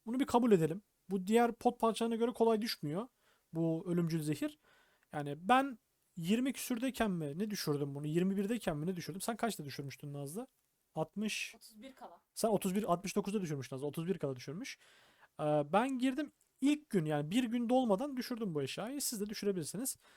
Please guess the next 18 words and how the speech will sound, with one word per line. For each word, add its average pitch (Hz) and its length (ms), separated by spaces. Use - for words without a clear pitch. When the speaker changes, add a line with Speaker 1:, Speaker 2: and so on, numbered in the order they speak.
Speaker 1:
Neyden 214 480
düşüyor 220 300
peki 202 240
bu 202 100
eşyalar? 175 800
Yani 151 180
neyden 190 360
düşüyor 147 260
bu, 147 280
ee, 143 640
pot 151 220
parçası? 143 520
Şöyle 147 280
geleyim, 180 560
pardon. 170 500
Neredeydi 180 300
lan? 160 120
Ha. 123 100